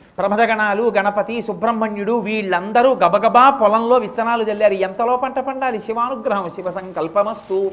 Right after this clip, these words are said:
పంట పండిందంతే. రాజనాల ధాన్యం పండింది.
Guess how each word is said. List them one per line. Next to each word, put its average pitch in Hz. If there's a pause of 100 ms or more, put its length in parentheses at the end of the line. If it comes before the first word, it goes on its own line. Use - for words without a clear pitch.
పంట 175
పండిందంతే. 170 (460)
రాజనాల 190
ధాన్యం 208
పండింది. 160